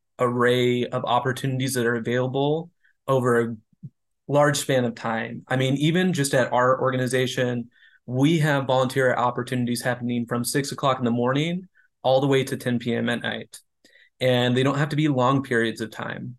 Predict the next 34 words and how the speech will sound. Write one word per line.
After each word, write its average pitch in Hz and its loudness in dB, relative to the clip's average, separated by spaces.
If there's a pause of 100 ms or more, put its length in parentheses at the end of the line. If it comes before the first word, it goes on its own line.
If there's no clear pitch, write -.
(140)
Um, 117 -6
so 127 4 (520)
usually 156 2
you 139 -2
can 127 0
find, 123 2 (240)
you 135 -4
know, 117 -2
just 170 -2
a 156 4
moment 120 2
to 120 -6
kind 123 0
of 113 -2
sneak 147 -2
in 123 0 (460)
and 120 0 (160)
contribute 127 0
a 127 4
little 120 0
bit 113 0
to 123 0
a 123 -2
mission 131 0
of 120 0
a 120 0
local 117 0
nonprofit, 113 -2 (640)
and 147 2
you 180 2
get 214 2
something 196 2
in 185 2
return. 190 0